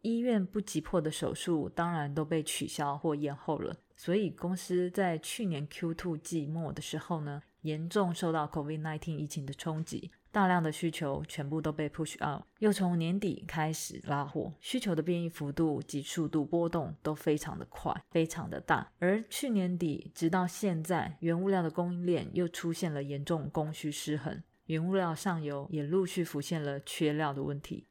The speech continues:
陆陆续续的发生，对我们生产线都有不小的冲击影响。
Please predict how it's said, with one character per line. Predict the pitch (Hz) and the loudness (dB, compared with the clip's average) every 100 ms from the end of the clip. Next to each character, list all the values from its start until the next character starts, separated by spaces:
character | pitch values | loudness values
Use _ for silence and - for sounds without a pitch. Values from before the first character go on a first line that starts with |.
| - | 2
陆 | 202 | 4
陆 | 196 190 | 4 2
续 | 208 | 2
续 | 190 - 190 - | 0 2 2 2
的 | - | 0
发 | 156 180 175 | 0 2 0
生， | 180 - 170 170 175 | -2 0 0 0 2
对 | 190 | 2
我 | 156 | 4
们 | 143 | 0
生 | - 175 | -2 0
产 | 156 139 | 0 -2
线 | - 147 - | -2 -4 -2
都 | 165 | 0
有 | 160 | 0
不 | 139 160 | 0 -2
小 | - 139 | -4 -4
的 | 151 | -6
冲 | - 165 156 | -4 -4 -2
击 | 143 | -2
影 | 139 139 | -2 -4
响。 | - 139 | -4 -6